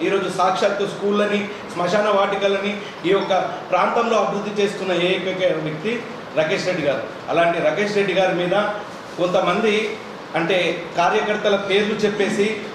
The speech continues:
మా మధ్యలోనే చిచ్చులు పెడుతూ, కాంగ్రెస్ కానీ, టీఆర్ఎస్ నాయకులు కానీ, "ఎమ్మెల్యే గారు దగ్గరికి రానివ్వట్లేదు, ఎమ్మెల్యే గారు దగ్గరకు వస్తే ఎందుకు వస్తుర్రు?" అనేది రూమర్స్ క్రియేట్ చేస్తుర్రు.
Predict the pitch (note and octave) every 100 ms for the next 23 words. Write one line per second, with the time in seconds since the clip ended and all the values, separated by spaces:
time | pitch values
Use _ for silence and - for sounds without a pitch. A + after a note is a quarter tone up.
0 | - C#3+ F3+ A3 G#3+ A3 G#3+ G#3+ - -
1 | G3+ F#3+ F#3+ F3 F#3 F3 F3 F#3+ G3 F#3+
2 | F#3 F#3 E3+ F3 F3+ F3 E3 D#3 E3 E3
3 | D#3 D#3 D3 G#3 - - - - - D#3
4 | G#3 A#3+ A#3 A#3 G#3+ F#3 F3+ G#3 G3+ G3
5 | F#3+ F#3+ F#3+ F3 F3 G3 G#3 - - E3+
6 | G3+ A3 G#3+ A3 G3 F#3 G#3+ G3+ G#3 G3+
7 | G#3+ G3 - - E3 G3 G#3+ A3 G#3+ G3+
8 | G3+ G3+ G3 F#3+ E3+ C#3+ F3+ A#3+ C4 -
9 | G3+ G3+ F#3+ G3 E3+ E3+ F#3+ F#3+